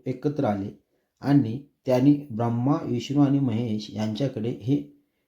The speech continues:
हे राक्षसापासून वाचवण्याची विनंती केली.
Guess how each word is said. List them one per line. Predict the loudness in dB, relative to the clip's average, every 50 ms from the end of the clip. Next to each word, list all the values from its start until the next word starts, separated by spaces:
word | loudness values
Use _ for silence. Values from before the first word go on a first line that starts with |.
| _ _
हे | 4 4 6
राक्षसापासून | 6 4 2 2 2 2 4 4 2 2 0 0 0 0 0 0
वाचवण्याची | 0 -2 -2 -4 -4 -4 -4 -4 -4 -6 -4 -2 -2 0
विनंती | 0 0 0 0 -2 -2 -4 -2
केली. | 0 0 0 0